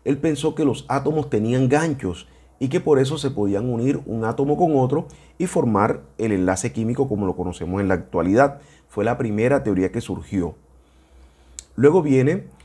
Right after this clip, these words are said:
Berzelius y Arrhenius.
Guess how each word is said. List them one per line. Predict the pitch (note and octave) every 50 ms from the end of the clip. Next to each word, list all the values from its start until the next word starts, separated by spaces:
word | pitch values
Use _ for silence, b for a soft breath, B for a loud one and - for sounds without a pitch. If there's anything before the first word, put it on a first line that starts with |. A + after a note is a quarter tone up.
| b b b
Berzelius | - B2 E3 E3+ C#3 - - C3 B2 A#2+ B2+ D#3 F3 - - - b b b b b - -
y | C3 C#3
Arrhenius. | C3 C#3 D3 D#3+ D3+ B2+ A#2 A#2+ B2+ D3 E3+ F#3+ - - -